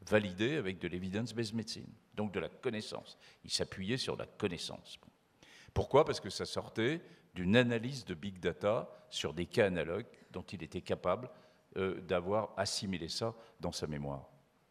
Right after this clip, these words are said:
Si on met ça maintenant dans le contexte d'un jeune médecin qui peut avoir accès à cette information dans un délai extrêmement court, eh bien, on peut imaginer,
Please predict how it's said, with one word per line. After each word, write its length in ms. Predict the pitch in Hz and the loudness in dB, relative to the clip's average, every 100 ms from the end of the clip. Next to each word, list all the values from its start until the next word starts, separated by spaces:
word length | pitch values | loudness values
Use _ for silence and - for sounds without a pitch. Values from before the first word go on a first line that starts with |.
| _ _ - - - - - | _ _ -20 -20 -20 -20 -8
Si 200 | - - | 0 4
on 60 | 202 | 6
met 120 | 190 | 6
ça 200 | 180 202 | 6 4
maintenant 340 | 156 127 151 143 | 4 0 0 0
dans 120 | 110 | 2
le 100 | 98 | 0
contexte 500 | - 127 165 127 - | -2 -2 0 -2 0
d'un 140 | 98 | 0
jeune 480 | 90 82 101 139 117 | 2 4 8 10 8
médecin 480 | 98 90 - 90 80 - _ _ _ _ _ _ - - - | 0 -2 -6 -8 -12 -18 _ _ _ _ _ _ -20 -20 -10
qui 120 | 117 | -2
peut 200 | - 170 | 6 8
avoir 260 | 147 156 | 10 8
accès 320 | 147 147 - 170 | 4 2 2 2
à 40 | |
cette 300 | - 110 - | 2 0 2
information 920 | 131 - 143 120 113 - 139 143 160 - - _ | 2 4 0 2 0 0 -4 -4 -6 -12 -20 _
dans 220 | 92 92 107 | -2 2 2
un 60 | |
délai 240 | 101 104 127 | 4 4 4
extrêmement 640 | - - - 131 120 117 | 2 0 2 2 2 -2
court, 520 | 113 - 110 90 67 - _ _ _ _ - - - - | -4 -6 -6 -6 -8 -14 _ _ _ _ -20 -20 -20 -16
eh 60 | 87 | -8
bien, 180 | 82 117 | 2 4
on 80 | 117 | 4
peut 220 | - 156 | 2 2
imaginer, 680 | 147 131 101 110 110 92 | 6 4 4 0 2 0